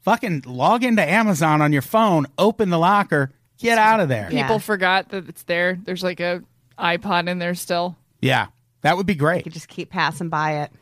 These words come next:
Speaker 3: Yep.
Speaker 1: So I'm gonna find Forrest Fenn's treasure this year.
Speaker 3: That'd be great.
Speaker 2: Oh, oh, two thousand nineteen then?
Speaker 1: Eighteen, no.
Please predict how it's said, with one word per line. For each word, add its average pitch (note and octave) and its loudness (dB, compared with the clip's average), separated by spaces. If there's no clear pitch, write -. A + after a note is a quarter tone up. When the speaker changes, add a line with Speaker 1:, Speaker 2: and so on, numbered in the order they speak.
Speaker 3:
Yep. F#3 -10
Speaker 1:
So B3 4
I'm C4 2
gonna G3+ 2
find F#3+ 0
Forrest F3+ 0
Fenn's D#3 0
treasure B2 0
this G#2+ -6
year. G2+ -6
Speaker 3:
That'd F4 -2
be F4+ -2
great. B4 -2
Speaker 2:
Oh, E3+ 0
oh, G#3 2
two - -14
thousand G#3+ -4
nineteen C4 -8
then? F#4+ -4
Speaker 1:
Eighteen, D#3 0
no. C#3+ 2